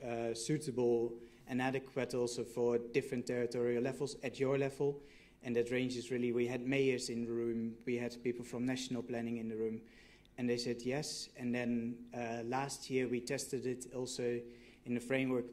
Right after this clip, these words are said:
uh, of, uh, for Luxembourg, which is the national planning, and the same approach actually also worked there. We got also sketchy maps, uh, for Luxembourg's planning. So in that sense, yeah, the approach would be applicable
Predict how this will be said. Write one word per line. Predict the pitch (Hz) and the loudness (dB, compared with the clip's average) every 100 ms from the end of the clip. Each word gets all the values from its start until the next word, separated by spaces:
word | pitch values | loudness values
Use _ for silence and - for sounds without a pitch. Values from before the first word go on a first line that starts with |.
| - | -6
uh, | 123 120 117 117 110 120 | -2 -2 -2 -4 -6 -8
of, | - - - - | -10 -14 -16 -8
uh, | 120 117 | -6 -4
for | 127 | 0
Luxembourg, | 139 147 - 147 143 156 156 - | 2 2 -2 0 4 4 2 -8
which | 127 120 | -8 -6
is | 123 | -4
the | 131 | 0
national | 127 139 - 131 | 2 0 -2 -4
planning, | 123 123 120 120 120 - - - - - | -2 -2 -2 -4 -6 -12 -20 -20 -16 -2
and | 135 | 2
the | 127 | 2
same | 127 143 143 | 6 4 4
approach | 139 139 127 127 | 0 0 0 0
actually | 127 - 127 120 | -2 -2 0 0
also | 120 120 123 | -2 -4 -2
worked | 120 117 113 | 2 2 0
there. | 117 110 107 | -2 -2 -6
We | 110 | -8
got | 110 113 - - - - - - - - | -6 -6 -8 -18 -20 -20 -20 -20 -20 -4
also | 131 127 123 120 | -2 0 2 2
sketchy | 113 - 156 147 - | 2 0 0 0 0
maps, | 135 135 127 - - - - | 0 0 0 -4 -8 -10 -8
uh, | 127 120 117 120 120 - | -6 -4 -4 -6 -10 -2
for | 131 | 2
Luxembourg's | 127 127 120 110 107 - | 2 0 -4 -6 -6 -10
planning. | - 107 104 117 - | -14 -14 -14 -18 -16
So | - 120 117 120 - - | -8 -6 -4 -8 -12 -4
in | 135 | 2
that | 139 143 | 4 4
sense, | 147 139 131 - | 2 2 0 2
yeah, | 135 127 | 2 4
the | 131 | 2
approach | 131 151 151 151 - | 4 8 8 6 2
would | 139 | 2
be | - 135 | 4 4
applicable | 131 139 131 127 127 127 127 | 4 2 2 2 2 0 -4